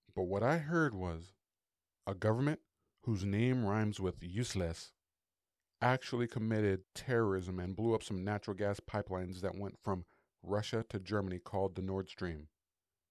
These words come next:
Now, maybe I'm an idiot, but if you, an American citizen, blew up a pipeline going from Canada to the United States, the U S government would label you a terrorist. And if that pipeline was blown up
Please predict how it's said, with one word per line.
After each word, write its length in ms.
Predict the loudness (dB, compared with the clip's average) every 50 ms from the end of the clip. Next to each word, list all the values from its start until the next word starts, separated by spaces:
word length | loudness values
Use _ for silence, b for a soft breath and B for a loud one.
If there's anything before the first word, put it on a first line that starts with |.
| _ _ _ _ _ _ _ _ _ _ _ -2
Now, 280 | 0 2 2 2 0 _ _ _ _ _ _ _ _ _ _ _ _ _ _ _ -14
maybe 460 | -8 -4 -2 2 2 2 4 4 2
I'm 160 | 2 2 2
an 80 | 2 4
idiot, 340 | 4 4 4 2 0 -2 -6 _ _ _ _ _ _ _ _ _ -6
but 80 | -2 0
if 180 | 0 0 -2 -4
you, 360 | -2 0 0 0 0 -2 -6 _ _ _ -6 -2
an 100 | 0 0
American 360 | 2 2 2 2 0 -2 -4
citizen, 520 | 0 0 0 0 0 -2 -4 -6 -6 -8 _ _ _ _ _ _ _ _ -16
blew 380 | -6 -2 2 4 4 6 6
up 140 | 4 4 2
a 40 | 0
pipeline 580 | 0 0 -2 -2 -2 -2 -2 -2 -2 -2 -2
going 240 | -2 -2 -2 -2 -2
from 180 | -4 -4 -4 -4
Canada 480 | -4 -2 -2 0 0 0 -2 -4 -6 -8 -8
to 100 | -8 -6
the 120 | -4 -2
United 340 | -2 -2 0 0 -2 -2 -4
States, 420 | -4 -2 -2 -2 -2 -2 -6 -14 -20 _ _ _ _ _ _ -10
the 80 | -6 -2
U 180 | 2 2 2
S 80 | 2 2
government 480 | 2 0 0 0 0 -4 -6 -6 -6 -2
would 140 | -2 -2 0
label 300 | 4 2 2 4 2 0
you 160 | 0 2 0
a 60 | 0 -2
terrorist. 580 | 0 -2 -2 -2 -2 -4 -6 -8 -12 -18 -20 _ _ _ _ _ _ _ _ _ _ _ _ _ _ _ _ _ _ _ _ _ -8
And 80 | -8 -6
if 80 | -4 0
that 280 | 2 2 2 2 -2
pipeline 460 | -2 -2 -2 0 0 0 0 2 0 -2
was 100 | -2 -2
blown 320 | 0 0 2 2 4 4
up 120 | 2 2